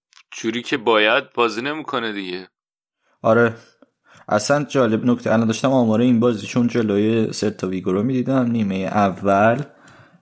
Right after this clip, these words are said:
Speaker 2: اه، اه، هفت شوت زده رئال که هیچ کدومش تو چارچوب نبوده. یعنی کلاً بچه‌ها امروز تو چارچوب نیستن.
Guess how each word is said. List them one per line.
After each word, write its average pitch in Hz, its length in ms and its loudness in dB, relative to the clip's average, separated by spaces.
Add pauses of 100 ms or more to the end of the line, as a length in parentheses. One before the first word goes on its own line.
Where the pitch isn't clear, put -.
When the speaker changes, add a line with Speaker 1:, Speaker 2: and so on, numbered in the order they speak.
Speaker 2:
اه، 95 460 0 (920)
اه، 78 260 -12
هفت 101 400 0
شوت 113 200 -8
زده 110 260 0
رئال 92 560 0 (500)
که 95 100 -4
هیچ 98 220 -4
کدومش 104 280 -2
تو - 60 -18
چارچوب 101 440 -2
نبوده. 85 280 -2 (1500)
یعنی 92 200 -6
کلاً 92 540 -4 (1160)
بچه‌ها 90 480 0
امروز 92 280 0
تو - 80 -12
چارچوب 92 560 -2
نیستن. - 360 -4